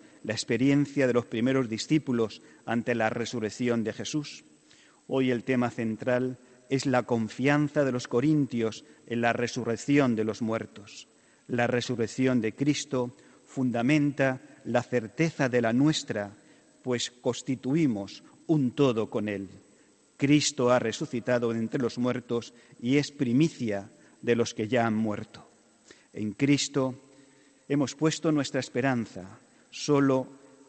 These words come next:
en esta vida, no solo en esta vida, sino también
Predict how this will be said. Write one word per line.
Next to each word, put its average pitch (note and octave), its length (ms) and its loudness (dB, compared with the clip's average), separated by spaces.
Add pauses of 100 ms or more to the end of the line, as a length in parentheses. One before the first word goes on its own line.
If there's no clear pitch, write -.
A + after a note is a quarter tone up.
(200)
en B2+ 140 2
esta C#3 240 0
vida, C#3 420 2 (1500)
no C#3+ 160 4
solo D3+ 300 2
en B2+ 100 4
esta B2 240 -2
vida, A#2+ 420 0 (260)
sino A#2 220 -2
también A#2+ 580 0